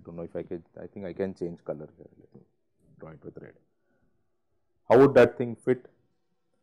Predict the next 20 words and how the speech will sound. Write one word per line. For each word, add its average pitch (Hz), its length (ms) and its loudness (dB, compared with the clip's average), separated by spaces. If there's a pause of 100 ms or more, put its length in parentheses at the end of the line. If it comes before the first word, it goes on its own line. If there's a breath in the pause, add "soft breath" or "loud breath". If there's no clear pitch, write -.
(840)
So, 110 180 8
it 107 140 4
would 113 200 0 (320)
be 117 140 4
taut 131 560 6 (100)
around 117 380 4
these 110 260 0
points 120 440 -2 (1700)
this 101 200 -20
way, 127 160 -2 (640)
then 101 120 -8
it 101 140 -8
will 104 160 0 (100)
tra-, 117 160 2
it 95 240 -10
will 98 120 -2
kind 104 260 4
of 104 160 4
trace 107 280 8
this 104 160 -6